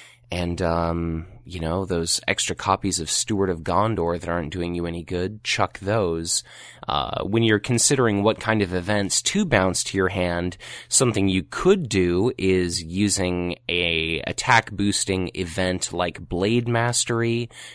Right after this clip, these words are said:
to boost attack and defense, or even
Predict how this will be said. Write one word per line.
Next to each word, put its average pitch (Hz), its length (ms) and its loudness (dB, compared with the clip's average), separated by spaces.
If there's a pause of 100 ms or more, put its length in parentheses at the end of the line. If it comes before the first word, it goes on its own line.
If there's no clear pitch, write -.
(100)
to 95 100 -4
boost 98 340 0
attack 95 440 2
and 87 100 -4
defense, 101 680 0 (300)
or 104 240 6
even 95 380 -2